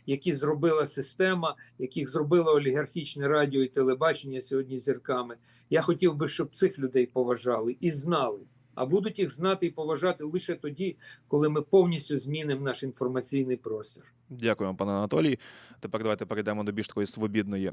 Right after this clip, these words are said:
Speaker 2: а, манери спілкування. Нагадаю, що тема, яку ми сьогодні обрали, звучить: «Що таке незалежність та хто за неї, хто на неї заслуговує?». Позаду вас знаходиться дуже символічна картина, як запорожці пишуть лист турецькому султану.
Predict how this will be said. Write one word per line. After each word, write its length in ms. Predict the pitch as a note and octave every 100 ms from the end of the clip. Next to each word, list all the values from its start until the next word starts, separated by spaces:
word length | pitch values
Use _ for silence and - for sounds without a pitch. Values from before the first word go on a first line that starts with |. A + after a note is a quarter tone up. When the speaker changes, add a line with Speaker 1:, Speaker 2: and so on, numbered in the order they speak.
| -
Speaker 2:
а, 560 | G2+ G2 G2 F#2+ F#2+ G2
манери 360 | G#2+ G#2+ G2
спілкування. 600 | - A2+ - A#2 D3 C#3+
Нагадаю, 340 | G#2+ G2+ G#2+ G2+
що 140 | G2+
тема, 300 | - G#2+ G2
яку 180 | F2+ F#2+
ми 100 | G2
сьогодні 260 | - G2+ G2+
обрали, 340 | G2+ G#2+ G#2
звучить: 380 | G2 - G2+ - - _
«Що 240 | - - G#2
таке 220 | G2+ G2+
незалежність 580 | G2+ G2+ A2 A2 G2+ -
та 120 | - _
хто 300 | - - G#2
за 100 | G2+
неї, 320 | G2+ G2 F#2+ - - - -
хто 160 | -
на 80 | A2
неї 180 | G#2 G#2
заслуговує?». 640 | G2+ - A#2+ D3 C#3+ G#2 - - - _
Позаду 300 | B2 A#2+ C#3+
вас 220 | D#3 E3+
знаходиться 520 | D3+ C3+ D3+ D3 - A#2
дуже 220 | A#2 A#2+
символічна 600 | - A#2+ A2 A#2 - A2+
картина, 520 | G#2+ G#2 A#2+ F#2+ F#2
як 240 | F#2 F#2
запорожці 680 | G2 G2 A2 A#2+ C3+ - G#2
пишуть 360 | F2+ G#2+ G#2 -
лист 420 | G2+ G#2+ A#2 - -
турецькому 540 | G#2 G#2+ - G#2 G2+
султану. 720 | - A2 G2+ A#2+ C#3+ D3 F#2+